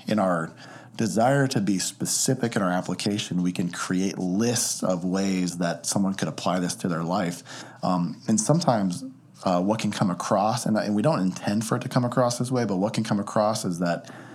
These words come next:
uh, in making a list, um, it could be easy to think, uh, that, that these are the only ways to apply this text to our life. And so what we wanna do is we wanna be laser focused and specific concerning the root issue,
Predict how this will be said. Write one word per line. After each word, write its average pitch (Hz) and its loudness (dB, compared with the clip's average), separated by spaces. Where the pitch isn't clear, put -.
uh, 85 4
in 101 2
making 123 2
a 95 4
list, 98 0
um, 87 0
it 110 0
could 131 2
be 123 4
easy 117 2
to 127 2
think, 95 0
uh, 90 2
that, 90 -2
that 95 2
these 104 2
are 95 0
the 92 0
only 139 4
ways - -4
to 107 2
apply 85 0
this 82 -4
text - -4
to - -4
our 71 -2
life. 53 -6
And 95 -2
so 107 -2
what 117 2
we 139 4
wanna 131 4
do 127 4
is 110 0
we 104 0
wanna 101 2
be 92 0
laser 110 2
focused 120 0
and 92 0
specific - -2
concerning 101 0
the 82 -2
root 104 2
issue, 135 2